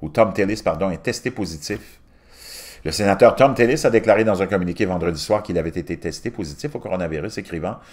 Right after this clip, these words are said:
Je suis les recommandations de mon médecin. Heureusement, je n'ai aucun symptôme et je me sens bien. » Pourquoi c'est important ? Tillis est membre du comité judiciaire du Sénat, était à la Maison-Blanche samedi dernier pour regarder le président Trump présenter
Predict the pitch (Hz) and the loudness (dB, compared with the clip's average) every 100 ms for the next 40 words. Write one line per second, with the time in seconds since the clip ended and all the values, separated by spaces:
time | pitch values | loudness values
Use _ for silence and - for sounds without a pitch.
0 | - _ 82 - 165 117 107 107 98 87 | -20 _ -10 -4 2 2 4 2 2 0
1 | 123 98 87 78 - 117 95 101 92 80 | -2 -2 -2 -4 -6 -6 -2 0 -2 -2
2 | 120 110 87 90 127 151 143 92 76 123 | -6 -4 -6 -6 -8 -8 -6 -6 -4 -6
3 | 147 110 113 87 - 131 147 - - - | -6 -6 -6 -6 -8 -10 -10 -16 -20 -20
4 | - 85 113 139 - - - _ _ - | -12 -6 -4 -4 -10 -20 -20 _ _ -8
5 | - 139 113 110 98 95 165 170 - 175 | 0 0 2 2 2 2 0 -2 4 6
6 | 143 185 - 120 98 82 123 180 127 - | 8 4 2 -2 -2 -4 -2 -2 -2 2
7 | - 185 139 143 143 - 156 151 98 - | 2 2 0 0 -4 -2 0 0 -2 -4
8 | 85 101 - - - - - 120 135 107 | -2 -4 -8 -18 -20 -10 -4 6 8 8
9 | 104 101 92 110 - - 185 151 135 95 | 6 4 4 4 2 0 0 2 2 0
10 | 85 147 113 107 117 92 120 - 113 80 | 0 -4 0 2 2 0 -2 -4 -6 -4
11 | 90 76 131 143 127 107 87 - | -8 -4 -6 -2 -2 -2 -4 -8